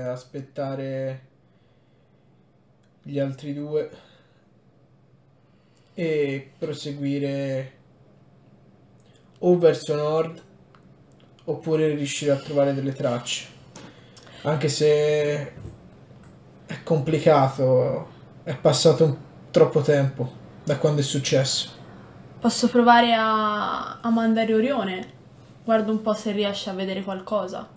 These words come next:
Speaker 1: Beh,
Speaker 2: Se
Speaker 1: se lo puoi
Speaker 2: riusciamo
Speaker 1: f-,
Speaker 2: a vedere qualcosa.
Speaker 1: beh, se lo puoi fare, allora fallo pure.
Speaker 2: Ok, io ci riprovo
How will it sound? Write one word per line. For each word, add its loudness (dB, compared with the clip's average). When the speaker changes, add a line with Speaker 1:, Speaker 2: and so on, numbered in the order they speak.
Speaker 1:
Beh, 2
Speaker 2:
Se -2
Speaker 1:
se 6
lo 6
puoi 6
Speaker 2:
riusciamo 6
Speaker 1:
f-, -2
Speaker 2:
a -6
vedere -6
qualcosa. -8
Speaker 1:
beh, 4
se -6
lo -2
puoi -4
fare, 4
allora 0
fallo -4
pure. -6
Speaker 2:
Ok, -4
io 6
ci 2
riprovo 2